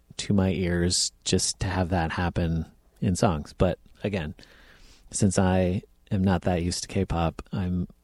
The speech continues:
just gonna need to get used to the idea that that's the thing that happens. Other songs that I listen to, uh, I listen to Young, Dumb, Stupid,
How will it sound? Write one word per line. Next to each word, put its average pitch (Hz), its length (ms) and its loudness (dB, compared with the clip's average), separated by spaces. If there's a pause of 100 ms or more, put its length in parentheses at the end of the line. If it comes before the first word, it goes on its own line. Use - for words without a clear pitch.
(100)
just - 200 -2
gonna 90 160 2
need 90 200 2
to 95 60 -2
get 85 160 -2
used 87 220 -4
to 95 60 -2
the 87 60 -2
idea 85 280 -2
that 87 140 -2
that's 90 180 0
the - 80 -18
thing 107 120 0
that 113 100 2
happens. - 420 -2 (1500)
Other 165 200 8
songs 151 280 6
that 127 100 8
I 120 80 8
listen 120 320 6
to, 95 480 4 (160)
uh, 95 400 -2 (580)
I 113 160 0
listen 135 480 4
to 131 460 6
Young, 120 420 6
Dumb, 123 380 6
Stupid, 143 920 4